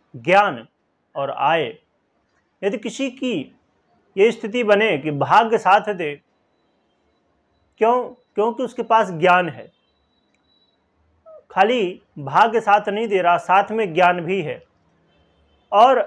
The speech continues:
लग्न अर्थात वो खुद, उसके चरित्र, उसकी स-, सोच, उसकी निर-, निर्णय लेने की क्षमता बहुत बेहतर हो जाए और आय के साधन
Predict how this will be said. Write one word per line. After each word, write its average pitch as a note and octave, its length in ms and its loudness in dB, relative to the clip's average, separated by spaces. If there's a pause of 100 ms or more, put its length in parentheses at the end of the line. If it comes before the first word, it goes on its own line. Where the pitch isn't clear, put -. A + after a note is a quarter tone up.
(300)
लग्न G#3 380 2
अर्थात G3+ 400 2
वो B3 140 2 (160)
खुद, C4+ 300 -4 (420)
उसके - 300 -2
चरित्र, A3+ 420 0
उसकी G3+ 380 -4
स-, - 440 -20
सोच, A3+ 640 4 (240)
उसकी F#3+ 460 -4
निर-, F#3 380 2 (120)
निर्णय G3+ 400 4
लेने G3+ 260 2
की G3 140 -6
क्षमता F#3+ 640 2 (1400)
बहुत F#3+ 340 4
बेहतर G#3 340 -2
हो F#3 160 -2
जाए B2+ 360 -4 (1300)
और G#3 600 4 (420)
आय G#3+ 320 4
के A#3 220 -6
साधन F3+ 640 -2